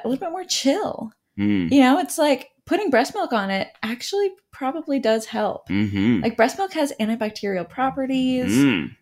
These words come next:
Speaker 1: Um, there's a lot of, there's a lot of cool stuff that your body does that, you know, is, is made to take care of babies,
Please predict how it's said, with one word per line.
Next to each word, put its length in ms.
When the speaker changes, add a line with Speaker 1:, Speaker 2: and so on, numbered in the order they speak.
Speaker 1:
Um, 720
there's 180
a 80
lot 240
of, 220
there's 180
a 60
lot 100
of 180
cool 200
stuff 440
that 220
your 140
body 380
does 600
that, 260
you 100
know, 260
is, 360
is 200
made 460
to 140
take 260
care 220
of 80
babies, 800